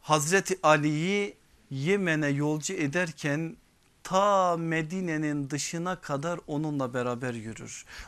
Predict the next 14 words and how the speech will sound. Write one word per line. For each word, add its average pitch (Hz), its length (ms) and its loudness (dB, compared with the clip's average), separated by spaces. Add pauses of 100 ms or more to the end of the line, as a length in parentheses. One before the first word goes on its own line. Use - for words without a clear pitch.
Bazen 185 480 8
zor 196 320 8
işlerde, 151 680 4
zor 196 280 6
görevlerde 165 760 4 (160)
Efendimiz 160 680 2
bunu 139 180 2
yapar. 117 640 -4 (800)
O 233 280 10
gidiş 208 480 2 (100)
anında 147 840 8 (260)
bu 165 300 0
sözü 185 460 0
söyleyince 175 1080 2